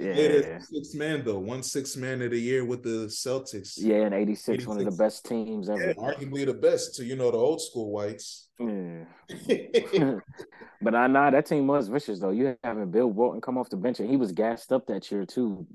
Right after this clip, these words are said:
Speaker 1: going to the Celtics and everything, trying to get that, that last hurrah. Like that, that team was a fucking cheat code. Robert Parrish.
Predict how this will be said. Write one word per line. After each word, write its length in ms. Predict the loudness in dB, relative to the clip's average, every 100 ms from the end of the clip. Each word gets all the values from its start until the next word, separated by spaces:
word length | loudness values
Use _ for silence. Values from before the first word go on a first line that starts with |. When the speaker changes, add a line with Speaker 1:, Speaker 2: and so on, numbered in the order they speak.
| -8
Speaker 1:
going 240 | -4 -2 -2
to 140 | -2
the 80 | -4
Celtics 520 | -4 -4 -4 -8 -10
and 120 | -8
everything, 440 | -6 -6 -6 -8 -8 -12
trying 120 | -12 -8
to 80 |
get 160 | -8 -6
that, 180 | -8 -10 _ -20 _
that 160 | -6 -2
last 340 | -2 -2 -4
hurrah. 420 | -8 -6 -6 -6 -4
Like 300 | -4 -4 -2
that, 220 | -2 -2 -2
that 160 | -6 _
team 220 | -10 -8 -8
was 120 | -10
a 40 |
fucking 340 | -14 -14 -14 -16
cheat 300 | -10 -10 -10
code. 320 | -10 -10 -8
Robert 400 | -10 -8 -8 -8
Parrish. 480 | -6 -4 -6 -8